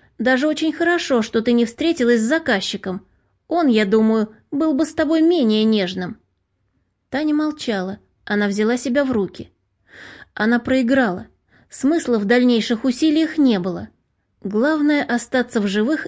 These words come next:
и исчезнуть. Ей в голову не пришло усомниться в подлинности найденных в сейфе табличек.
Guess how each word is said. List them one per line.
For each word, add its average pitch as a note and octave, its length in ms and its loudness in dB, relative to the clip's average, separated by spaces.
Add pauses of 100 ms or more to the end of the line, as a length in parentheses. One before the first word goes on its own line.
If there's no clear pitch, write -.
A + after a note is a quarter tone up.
и D4 140 -2
исчезнуть. F#3+ 680 -6 (800)
Ей B3+ 280 0
в C4+ 80 -2
голову A#3+ 360 2
не A#3 120 4
пришло B3 380 0
усомниться B3+ 640 0
в - 80 -10
подлинности A#3 640 0
найденных C#4+ 520 2
в - 40 -12
сейфе D#4 300 -2
табличек. C4+ 720 -2